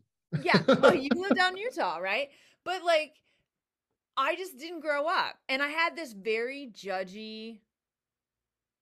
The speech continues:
Speaker 1: perspective on the whole thing. And, you know, he was like, "Yeah, but you're from a country of serial monogamists.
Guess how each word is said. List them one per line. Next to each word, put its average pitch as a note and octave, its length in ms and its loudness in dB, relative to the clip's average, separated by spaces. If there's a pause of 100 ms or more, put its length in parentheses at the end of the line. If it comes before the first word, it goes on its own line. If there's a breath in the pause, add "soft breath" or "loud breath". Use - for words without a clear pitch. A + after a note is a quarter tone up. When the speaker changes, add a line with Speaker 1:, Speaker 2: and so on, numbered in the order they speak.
(280)
Speaker 1:
perspective G#3 1040 -8
on G3 240 -8
the G3 80 -6
whole A3 360 -6
thing. A3 640 -14 (600 soft breath)
And, A3 600 -6 (1080)
you B3 160 -8
know, G#3 220 -2
he C4 200 -10
was C#4+ 200 -14
like, F#3+ 360 -4 (920)
"Yeah, F4 60 -18
but G#3+ 180 -14
you're C#4+ 140 -10
from D#4 240 -12
a B3+ 60 -10
country A#3 480 -14
of F#3+ 100 -14
serial A3+ 540 -10
monogamists. G3 880 -12